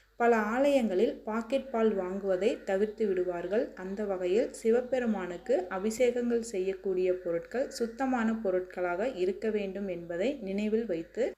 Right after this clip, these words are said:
பொருட்களை வாங்கி தந்தால்தான் அதற்குரிய பலனை நம்மால் பெற முடியும்.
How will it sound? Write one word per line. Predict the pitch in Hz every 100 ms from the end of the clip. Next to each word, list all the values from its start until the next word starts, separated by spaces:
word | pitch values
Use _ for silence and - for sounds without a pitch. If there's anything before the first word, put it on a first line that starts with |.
| -
பொருட்களை | 220 233 - 254 254
வாங்கி | 233 185 202 220
தந்தால்தான் | 208 180 180 175 170 202 - -
அதற்குரிய | 196 202 - 196 185 180
பலனை | 175 170 180 226 262
நம்மால் | 180 175 185 254 -
பெற | 180 165
முடியும். | 165 156 165 185 185